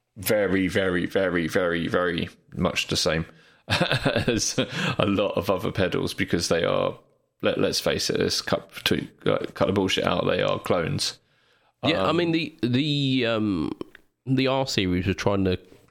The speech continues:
Speaker 2: uh, veer off from that a little bit more. Um, the, the old, the J F series, I think it was, which were just kind of, like, straight, uh, <laughs> like, generic pedal enclosures, look very, very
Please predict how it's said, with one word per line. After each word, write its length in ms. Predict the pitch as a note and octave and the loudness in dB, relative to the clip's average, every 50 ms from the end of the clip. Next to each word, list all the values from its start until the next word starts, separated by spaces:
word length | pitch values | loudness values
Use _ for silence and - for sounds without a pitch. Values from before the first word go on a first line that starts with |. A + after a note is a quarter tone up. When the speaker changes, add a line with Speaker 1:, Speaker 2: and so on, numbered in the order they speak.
| _ _ - | _ _ -2
Speaker 2:
uh, 220 | F2+ F2+ D#2 - | 0 0 0 0
veer 480 | - E2 E2+ G#2 G2+ G#2+ G#2 F#2+ F#2 F#2 | -2 -2 -2 0 0 2 2 2 2 0
off 140 | F#2 - - | 0 0 0
from 180 | - G2+ G#2 | 0 2 2
that 140 | F#2 - - | 2 2 0
a 20 | C#2+ | 0
little 200 | D2 A#1+ A1 - | 0 0 0 0
bit 160 | - - - | 0 0 2
more. 320 | F2+ F#2+ F#2 F#2 G2 - - - - - - _ _ - - - - - - | 0 2 2 2 0 -2 -4 -12 -20 -20 -20 _ _ -14 -12 -10 -10 -8 0
Um, 500 | - G#2 G2+ F#2+ F#2 F#2 F#2 - - D#3 - - | 2 2 4 4 2 2 0 0 -4 -10 -4 0
the, 300 | - A2 A2 G#2+ G#2 - - | 2 2 4 4 2 0 2
the 160 | G#2+ A2 G#2+ | 0 2 2
old, 260 | G#2 G#2 G2+ G#2 G2 - | 2 2 2 0 0 -2
the 220 | - G2 G#2 G2 | 0 0 0 0
J 420 | G2 F#2+ - G#2 G#2 G2+ G2+ F#2+ | 0 0 0 0 2 2 2 2
F 360 | F#2 F#2+ - - - - - - - - _ _ _ | 0 -2 -2 -6 -10 -10 -12 -14 -18 -20 _ _ _
series, 400 | - - - F2+ F2 F2 F2 F#2 | -6 0 0 2 4 4 4 2
I 40 | F2+ | 2
think 180 | - F#2 F2 F2+ | 2 2 2 2
it 100 | D#2+ E2 | 2 2
was, 160 | F2 F2+ F2 | 2 2 2
which 240 | F2+ - - - - | 0 0 -2 -2 -4
were 60 | F#2 | 0
just 320 | G2 F#2 - - - - | 0 -2 -2 -4 -10 -2
kind 220 | - F2+ F2 F2 F2 | 0 0 2 2 2
of, 80 | - | 2
like, 120 | - - - | 0 0 -2
straight, 580 | - - - - F2+ F2+ F2 D#2+ - - - - - - - - - - - - - - - - | -4 -4 0 0 2 2 2 0 -2 -4 -8 -20 -18 -14 -12 -10 -8 -8 -6 -6 -6 -6 -4 0
uh, 220 | F#3 - G2 - - - - - - | 2 2 2 0 -2 -6 -12 -12 -14
<laughs> 200 | - - _ - | -14 -14 _ 0
like, 460 | D#3 B2 G#2+ F#2 G2 - - - - - - - - - - - - - - - - - - - - | 2 4 4 2 0 -2 -8 -12 -12 -18 -18 -14 -6 -4 -2 0 0 0 0 -2 -4 -6 -8 -4 0
generic 640 | - A2+ G#2+ G#2 G#2 G2+ G#2 G2 - - - - - - - - - - | 2 2 4 4 4 2 0 0 -2 -6 -10 -10 -12 -18 -20 -18 -10 0
pedal 280 | - G2+ F2+ F#2+ F#2 F#2 | 0 2 4 4 4 4
enclosures, 1000 | F2+ F2 - - F#2 F2+ F2+ F2 - - F2+ F2+ F2 D#2+ - - - - - - - - - _ _ _ _ _ _ - | 4 2 2 2 2 4 2 2 2 2 2 2 0 0 -2 -2 -4 -4 -6 -8 -12 -20 -20 _ _ _ _ _ _ -2
look 180 | F#2 F#2+ G2+ - | 0 0 0 2
very, 440 | G#2 G2+ F#2+ F#2+ F#2+ F2+ F2+ F#2 F#2 | 2 0 2 2 2 4 4 2 2
very 400 | F2 F#2 F#2 F2 F2+ F2+ E2+ | 2 2 2 2 2 2 0